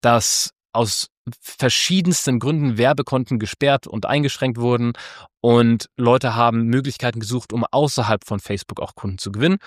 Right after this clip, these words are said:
Und so kam dann YouTube mehr ins Spiel. YouTube als Teil von Google, YouTube-Werbung, die Videos, die dich unterbrechen, bevor du dein Video loslegst. Tipp, hol dir YouTube Premium.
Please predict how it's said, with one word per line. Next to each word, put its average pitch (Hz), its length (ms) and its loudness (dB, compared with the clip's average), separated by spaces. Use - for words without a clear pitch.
Und 123 220 2
so 135 140 2
kam 127 240 0
dann 123 120 4
YouTube 120 460 0
mehr 104 140 -2
ins 101 120 -6
Spiel. 101 300 -6
YouTube 151 280 -2
als 117 220 2
Teil 117 180 2
von 110 160 -2
Google, 160 340 4
YouTube-Werbung, 131 800 2
die 120 100 0
Videos, 139 300 0
die - 80 -4
dich 113 120 -4
unterbrechen, 120 360 0
bevor 120 200 0
du 113 100 2
dein 107 140 -2
Video 107 200 -2
loslegst. 131 560 -2
Tipp, - 240 0
hol 127 120 2
dir 123 80 4
YouTube 117 340 -2
Premium. 127 460 2